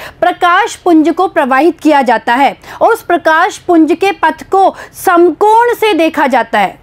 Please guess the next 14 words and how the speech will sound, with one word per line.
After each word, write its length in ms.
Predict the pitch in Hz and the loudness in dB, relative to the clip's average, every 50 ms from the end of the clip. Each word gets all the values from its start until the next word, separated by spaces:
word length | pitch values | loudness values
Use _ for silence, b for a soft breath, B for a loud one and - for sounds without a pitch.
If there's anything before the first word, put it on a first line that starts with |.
| _ 254 | _ -4
या 60 | 285 | -4
कहने 320 | 277 320 311 294 285 302 294 | -2 -2 0 0 0 0 0
का 100 | 349 339 | 0 0
मतलब 340 | 320 311 294 311 311 294 | 0 0 0 -2 -2 0
है 120 | 330 359 349 | -2 -2 0
कि 120 | - 392 - | -2 -4 -2
प्रकाश 540 | - 302 277 - 302 285 285 330 359 - | -2 -4 -2 0 0 0 0 0 -2 -4
पुंज 340 | - - 339 311 294 269 302 | -4 -2 0 2 2 2 0
को 260 | 254 320 349 381 349 B B B B - | 0 0 0 0 0 B B B B -4
जब 160 | 339 381 403 | -2 0 2
लंबवत 680 | 330 302 302 285 285 285 320 349 427 453 - 453 453 349 | 2 2 4 2 2 2 2 0 0 -2 0 -2 -2 0
देखा 320 | 285 320 311 - 311 330 | 0 0 0 0 -2 -2
जाता 320 | 277 285 262 247 - 285 277 | 0 0 -2 -2 -2 -2 -2
है 220 | 294 330 339 330 | 0 2 0 0